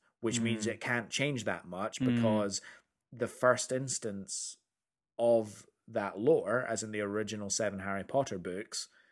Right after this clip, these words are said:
Speaker 1: is set in stone. That's
Speaker 2: Yeah.
Speaker 1: released, it's done,
Speaker 2: Yeah.
Speaker 1: and you can't change anything,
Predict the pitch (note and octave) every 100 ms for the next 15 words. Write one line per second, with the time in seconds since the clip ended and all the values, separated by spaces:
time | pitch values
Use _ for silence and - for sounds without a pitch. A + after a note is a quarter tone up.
0 | _ _ _ _ _ _ _ B2 A2+ G#2+
1 | F#2+ - - A2+ A#2 G#2+ - D#3 F2+ F2
2 | G2 C3 D3+ - B2 G#2 G2+ - - A2
3 | - A#2+ A2 A2 G#2+ A2 G#2+ - B2+ A#2+
4 | - - A#2+ A2+ G#2+ G2 - - A2 A2
5 | G#2 - G#2+ G2 G2